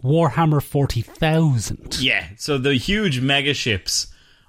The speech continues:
Speaker 2: of Warhammer forty thousand are right there. The only other thing that jumps out to me from this, Michael,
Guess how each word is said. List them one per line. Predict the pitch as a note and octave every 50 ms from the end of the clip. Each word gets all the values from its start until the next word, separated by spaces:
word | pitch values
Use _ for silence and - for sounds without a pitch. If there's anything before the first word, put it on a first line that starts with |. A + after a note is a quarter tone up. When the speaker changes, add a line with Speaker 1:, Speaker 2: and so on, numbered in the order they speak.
| _
Speaker 2:
of | - A#2 A2+ A2 G2+ -
Warhammer | - B2+ A#2 A#2+ A2+ A2 A2+ A2+ G#2 F#2+
forty | - A#2+ A#2 G#2+ G#2+ F#2
thousand | - A2 A2 A2 G#2+ G2+ G2+ G2 F#2+ - -
are | - G2+ F#2+ G2 G2+
right | A2 C3 C3+ D3+ D#3+ E3+ F3 E3+ - -
there. | B2 A2 G#2 G2 F#2 - - - - - -
The | - F3
only | A3+ D4 E4 B3+
other | F3+ F3 F3+ G#3
thing | F3+ E3 C#3 A#2
that | G#2+ G#2 - - _ - -
jumps | - C3 B2+ A2+ G#2
out | B2 A#2 A2
to | - A#2+
me | G#2
from | - G#2+ G#2
this, | A2 A2+ - -
Michael, | G#2+ G2 G2+ F#2+